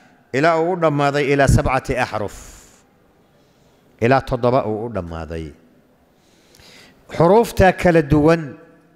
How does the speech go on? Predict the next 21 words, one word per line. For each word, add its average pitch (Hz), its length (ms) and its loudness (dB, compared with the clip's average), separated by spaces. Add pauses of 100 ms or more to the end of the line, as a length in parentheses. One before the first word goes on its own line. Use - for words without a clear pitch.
(480)
in 170 140 0
marka 190 240 2
Qur'aanka 175 540 2
lagu 165 260 6
akhriyo 143 480 4
iyo 139 160 2
lahajaadka 160 640 2
kala 156 240 -2
duwanna 151 500 2 (1040)
waa 143 140 4
للتخفيف 175 600 -2
على 135 240 0
الأمة. 110 420 -8 (1200)
للتخفيف 156 640 0 (640)
على 117 140 2
الأمة. 92 420 -4 (760)
Ummadda 165 500 2
un 151 180 -2
baa 127 160 6
loo 123 200 6
fududaynaya. 101 720 0